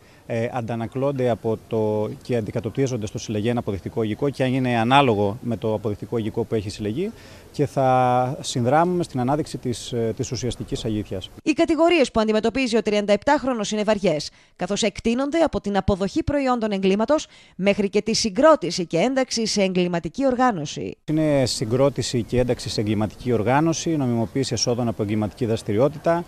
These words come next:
Speaker 1: ε, απάτες, ε, με το σκοπούμενο περιουσιακό όφελος άνω των εκατόν είκοσι χιλιάδων ευρώ, ε, αποδοχή προϊόντων εγκλήματος. Είναι μερικές από τις, ε, σοβαρότερες κατηγορίες που αντιμετωπίζει ο κατηγορούμενος.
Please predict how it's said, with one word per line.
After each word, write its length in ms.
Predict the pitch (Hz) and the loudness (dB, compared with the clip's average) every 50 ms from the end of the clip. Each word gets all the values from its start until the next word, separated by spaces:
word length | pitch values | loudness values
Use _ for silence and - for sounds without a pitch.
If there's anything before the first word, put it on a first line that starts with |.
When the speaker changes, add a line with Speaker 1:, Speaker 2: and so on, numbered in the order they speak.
| - - - - - - - | -10 -18 -20 -20 -20 -12 -4
Speaker 1:
ε, 400 | - 131 127 123 123 123 120 120 | 0 2 4 4 4 4 4 2
απάτες, 800 | 120 120 117 - - 143 143 139 - 147 135 127 107 - - - | 2 0 0 2 4 4 4 4 2 0 0 0 -2 -2 -4 -2
ε, 180 | 127 120 120 117 | 0 0 0 0
με 180 | 117 123 120 117 | 0 -2 -2 -2
το 80 | 104 | -4
σκοπούμενο 480 | - - - 117 - 135 131 135 127 120 | -6 -10 -12 -8 -6 -4 -4 -4 -4 -4
περιουσιακό 560 | - 123 107 107 - - 117 107 - - 123 | -4 -4 -4 -4 -2 -2 -4 -4 0 0 2
όφελος 640 | 120 120 123 117 - - 113 110 107 107 101 - | 4 4 2 2 0 -2 -2 0 0 0 0 0
άνω 180 | - 123 127 131 | 0 0 0 0
των 260 | - 117 107 110 107 | 0 -2 -2 -2 -2
εκατόν 340 | 107 104 - 107 - 131 117 | -2 -2 -2 -4 -2 -2 -2
είκοσι 280 | 123 117 - 110 - 107 | -2 -2 -4 -6 -8 -8
χιλιάδων 400 | - 113 110 113 113 110 104 104 | -6 -4 -2 -2 -2 -2 -2 -4
ευρώ, 340 | 101 101 123 151 170 185 - - - - - - - - | -2 -2 -2 -2 -2 -4 -6 -12 -20 -20 -20 -14 -6 0
ε, 300 | 139 135 131 131 131 127 | 2 4 4 4 4 2
αποδοχή 440 | 120 - 127 110 123 - - 147 | 2 0 -2 -2 -2 -2 -2 -4
προϊόντων 440 | 147 - 143 127 123 135 135 123 123 | -2 -2 0 0 0 0 0 0 -2
εγκλήματος. 520 | 117 107 110 113 113 113 104 - 110 - - | -2 -2 -2 -2 -2 -2 -4 -6 -6 -6 -4
Είναι 100 | 127 123 | -4 -4
μερικές 400 | 123 123 117 117 - 151 151 - | -2 -2 -4 -4 -4 -4 -6 -6
από 100 | 123 101 | -8 -8
τις, 280 | - 123 110 - - - | -6 -6 -6 -6 -6 -6
ε, 80 | 123 117 | -6 -6
σοβαρότερες 500 | - - 110 113 117 120 - 117 104 - | -4 -2 -2 0 0 -2 -2 -4 -4 -4
κατηγορίες 480 | - 117 - 104 104 107 131 139 - | -4 -6 -4 -2 -2 -2 -2 -4 -6
που 260 | - - 113 110 107 104 | -6 -6 -6 -4 -4 -4
αντιμετωπίζει 540 | 104 101 101 104 101 - 92 - 123 113 117 | -6 -6 -6 -8 -8 -8 -8 -8 -6 -6 -6
ο 60 | 110 | -6
κατηγορούμενος. 640 | 101 113 - 113 101 104 101 101 95 95 95 95 - | -8 -8 -8 -6 -6 -6 -6 -6 -8 -8 -10 -12 -16